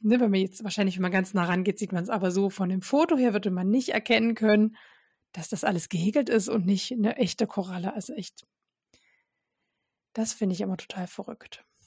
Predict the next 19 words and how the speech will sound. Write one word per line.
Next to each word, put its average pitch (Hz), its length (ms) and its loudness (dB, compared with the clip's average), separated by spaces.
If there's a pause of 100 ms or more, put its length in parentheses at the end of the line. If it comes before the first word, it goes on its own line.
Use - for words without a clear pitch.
(420)
Sowas. - 460 -16 (880)
Okay. 370 280 -8 (1300)
Mensch, 330 220 -2
Konstanze, 294 560 4
wir 226 80 4
sind 247 220 0
durch 349 360 6
mit 269 160 0
unserem, 240 580 4 (180)
mit 240 140 -4
unserem 247 340 6
Plan. 262 420 4
Auf 226 100 -2
meinen 214 220 6
Shownotes 269 440 2
steht 247 240 -2
hier 214 100 2
nix 269 320 0
mehr. 180 320 2